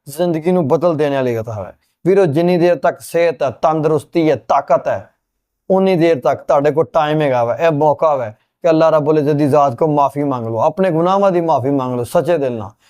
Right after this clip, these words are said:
ਕਿਉਂਕਿ ਗੁਨਾਹਾਂ ਦੇ ਵਿੱਚ ਤੁਹਾਨੂੰ ਸਿਰਫ ਦੁਨਿਆਵੀ ਲੱਜ਼ਤ ਮਿਲੇਗੀ। ਤੁਸੀਂ ਕਦੀ ਵੀ ਕਾਮਯਾਬ, ਕਾਮਰਾਨ ਨਹੀਂ ਹੋ ਸਕਦੇ। ਅਸਲ ਜਿਹੜੀ ਕਾਮਯਾਬੀ ਹੈ, ਉਹਦੇ ਵਿੱਚ ਹੀ ਹੈ ਕਿ ਅੱਲਾ ਰੱਬੁਲ ਇੱਜ਼ਤ ਦੀ ਜ਼ਾਤ ਨੂੰ ਖੁਸ਼ ਕਰ ਲਈਏ, ਗੁਨਾਹਾਂ ਤੋਂ ਬਚ ਜਾਈਏ।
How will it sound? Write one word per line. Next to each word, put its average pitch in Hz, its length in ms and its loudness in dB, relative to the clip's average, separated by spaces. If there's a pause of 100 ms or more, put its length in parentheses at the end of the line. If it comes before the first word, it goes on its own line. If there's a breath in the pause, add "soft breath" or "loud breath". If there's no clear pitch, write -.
(180)
ਕਿਉਂਕਿ 208 200 2
ਗੁਨਾਹਾਂ 196 480 2
ਦੇ 180 180 2
ਵਿੱਚ 165 300 0
ਤੁਹਾਨੂੰ 175 420 0
ਸਿਰਫ 175 260 0
ਦੁਨਿਆਵੀ 156 520 2
ਲੱਜ਼ਤ 143 300 0
ਮਿਲੇਗੀ। 127 440 0 (320 soft breath)
ਤੁਸੀਂ 175 200 2
ਕਦੀ 202 240 2
ਵੀ 196 120 0
ਕਾਮਯਾਬ, 170 600 0 (280)
ਕਾਮਰਾਨ 175 480 2
ਨਹੀਂ 170 100 -2
ਹੋ 160 80 2
ਸਕਦੇ। 127 340 -4 (100)
ਅਸਲ 214 300 2
ਜਿਹੜੀ 170 260 2
ਕਾਮਯਾਬੀ 139 720 0
ਹੈ, 107 140 -8 (340 soft breath)
ਉਹਦੇ 190 300 4
ਵਿੱਚ 175 240 0
ਹੀ 170 140 2
ਹੈ 170 80 4
ਕਿ 139 160 -8
ਅੱਲਾ 170 220 2
ਰੱਬੁਲ 156 300 2
ਇੱਜ਼ਤ 151 160 2
ਦੀ 143 140 0
ਜ਼ਾਤ 135 300 2
ਨੂੰ 135 140 -2
ਖੁਸ਼ - 240 -2
ਕਰ 139 140 -4
ਲਈਏ, 107 320 -6 (300)
ਗੁਨਾਹਾਂ 190 300 2
ਤੋਂ 143 120 -4
ਬਚ 110 180 -6
ਜਾਈਏ। 95 240 -14